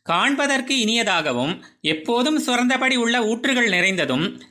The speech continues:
அந்த ஊற்றுகளால் சூழப்பட்ட திருமாலிருஞ்சோலையை அடுத்துள்ள மலையை அடைதலே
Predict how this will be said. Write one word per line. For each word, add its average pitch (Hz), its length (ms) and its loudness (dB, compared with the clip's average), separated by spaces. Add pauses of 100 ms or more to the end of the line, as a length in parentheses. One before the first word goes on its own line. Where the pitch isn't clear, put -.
(240)
அந்த 185 320 0
ஊற்றுகளால் 262 640 0
சூழப்பட்ட 254 600 -2
திருமாலிருஞ்சோலையை 240 960 0
அடுத்துள்ள 233 480 0
மலையை 214 360 0
அடைதலே 170 640 0